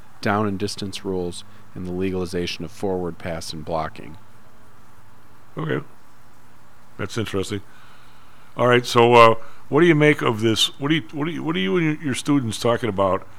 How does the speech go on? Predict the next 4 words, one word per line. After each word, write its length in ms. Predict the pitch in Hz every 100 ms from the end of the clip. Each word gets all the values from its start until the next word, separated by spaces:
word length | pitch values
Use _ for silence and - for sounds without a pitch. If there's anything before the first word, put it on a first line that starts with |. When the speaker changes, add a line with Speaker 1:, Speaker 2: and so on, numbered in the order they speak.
| - - - - -
Speaker 2:
this 200 | 107 - -
amazing 720 | 101 101 117 131 120 113 110
economic 540 | 113 107 110 107 98 87
experiment 760 | - - 101 95 90 80 80